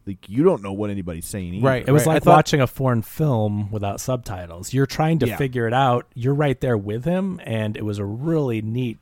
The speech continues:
Speaker 3: way that they did it. And I also noticed as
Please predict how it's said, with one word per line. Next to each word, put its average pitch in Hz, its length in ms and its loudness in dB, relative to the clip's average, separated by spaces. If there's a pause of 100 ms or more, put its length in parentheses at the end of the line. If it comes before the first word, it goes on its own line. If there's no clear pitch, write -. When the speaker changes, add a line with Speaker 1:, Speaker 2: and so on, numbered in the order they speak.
Speaker 3:
way 117 240 -2
that 104 100 -8
they 104 140 -2
did 123 160 -2
it. 113 160 -4 (240)
And 113 100 -2
I 139 60 4
also 127 260 4
noticed 113 460 4
as 107 400 -2